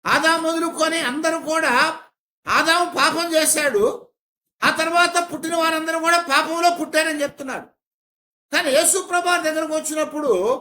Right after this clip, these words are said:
ఆయన పాపము ద్వారా, పాపములో పుట్-, జన్మించలేదు. ఎందుకని? ఆయన పరిశుద్ధాత్మ ద్వారా జన్మించాడని రాయబడతా వచ్చింది.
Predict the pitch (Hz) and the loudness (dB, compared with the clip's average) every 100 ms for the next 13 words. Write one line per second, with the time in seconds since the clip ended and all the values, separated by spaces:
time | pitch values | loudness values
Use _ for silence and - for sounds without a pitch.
0 | - _ - 208 294 311 311 247 294 320 | -6 _ -4 0 2 0 -2 0 0 0
1 | 339 339 269 277 311 311 240 254 285 330 | -6 -6 -2 2 2 0 0 0 0 -2
2 | 349 339 311 269 214 277 339 349 339 311 | 4 4 2 -12 -6 -4 -4 -4 -2 0
3 | 285 139 - _ _ _ _ _ - 277 | 0 -2 -14 _ _ _ _ _ -8 -4
4 | 330 339 320 320 320 - _ _ - 208 | 0 2 4 2 0 -8 _ _ -2 0
5 | 294 311 311 302 - 330 277 277 320 - | 2 0 0 -2 -2 -4 0 0 0 -4
6 | 311 294 294 311 381 - - _ _ 233 | -2 0 4 4 2 -4 -16 _ _ -4
7 | 311 359 359 311 330 359 294 302 320 311 | -2 -4 -4 0 2 2 2 0 2 -2
8 | 302 294 254 247 247 - | -2 -4 -4 -4 -14 -18